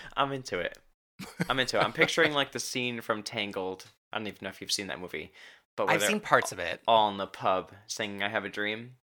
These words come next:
Speaker 2: That
Speaker 1: They would all
Speaker 2: works.
Speaker 1: say,
Speaker 2: Or the scene
Speaker 1: "Huzzah."
Speaker 2: from Beauty and the Beast.
Speaker 1: Oh, with
Speaker 2: Gaston.
Speaker 1: Gaston? Yeah.
Speaker 2: Yeah. Welcome to Rick from the Headlines. <laughs>
Speaker 1: Where you get all onomatopoeia and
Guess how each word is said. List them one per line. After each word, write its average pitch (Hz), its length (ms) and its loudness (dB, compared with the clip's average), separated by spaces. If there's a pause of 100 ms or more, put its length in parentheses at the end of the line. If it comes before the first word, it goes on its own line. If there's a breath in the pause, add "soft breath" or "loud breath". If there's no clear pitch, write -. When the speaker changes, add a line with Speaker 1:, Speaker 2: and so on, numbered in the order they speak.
(340)
Speaker 2:
That 294 80 10
Speaker 1:
They 311 60 10
would 226 100 4
all 226 60 8
Speaker 2:
works. 247 100 0
Speaker 1:
say, 185 100 2
Speaker 2:
Or 151 100 4
the - 80 2
scene - 180 4
Speaker 1:
"Huzzah." 156 120 4
Speaker 2:
from 127 60 0
Beauty 123 240 6
and 113 100 2
the 107 60 -2
Beast. - 400 -6 (260)
Speaker 1:
Oh, 107 340 6 (120)
with 113 200 -2
Speaker 2:
Gaston. 117 380 8
Speaker 1:
Gaston? 113 220 0 (160)
Yeah. 85 180 0
Speaker 2:
Yeah. 87 140 4 (1500 loud breath)
Welcome 175 360 8
to - 100 2
Rick - 140 8
from 143 220 -4
the 139 80 6
Headlines. 135 720 4 (640)
<laughs> - 640 -10
Speaker 1:
Where 190 120 6
you 185 180 2
get - 480 4 (760 loud breath)
all 165 420 12
onomatopoeia 143 1120 8
and 107 640 4